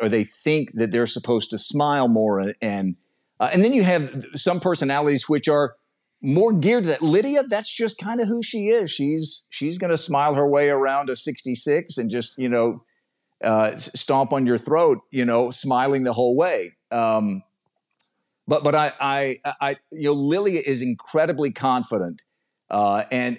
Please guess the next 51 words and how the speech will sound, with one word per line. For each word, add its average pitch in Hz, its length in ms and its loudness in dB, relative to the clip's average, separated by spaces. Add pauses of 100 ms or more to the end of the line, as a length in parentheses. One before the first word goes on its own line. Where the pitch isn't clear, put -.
(120)
and, 127 440 -2
you 160 120 0
know, 180 120 2
e-, 170 180 -2
even 190 180 0
a - 20 0
player 208 240 0
like 190 180 0
Megan 165 320 -2
Kang, 160 320 0
Megan 151 300 0
is 160 140 -4
super, 151 260 0 (320)
here's 208 240 4
Megan 175 240 2
who 156 80 2
hasn't 156 260 2
won 156 220 0
yet 143 140 0
on 139 100 -2
the 131 120 0
L 131 120 2
P 127 160 -4
G 120 240 -2
A 113 40 -4
Tour. 160 220 -2
And 127 140 -2
she's 143 180 -6
like, 135 220 0
"I, 120 60 -6 (180)
I - 40 0
wanna 135 180 0
be 139 80 0
number 139 240 0
one 135 160 0
in 135 80 -2
the 131 80 -2
world." 139 340 2 (260)
There, 160 280 2
they 170 200 2
are 165 220 4
there. 131 400 0
There 113 180 0
are 139 140 0
players, 123 580 -2 (320)
uh, 117 120 -4 (260)
and, 127 220 0
and 127 160 4
maybe 131 240 4
they're, 120 540 2 (100)
um, 110 480 0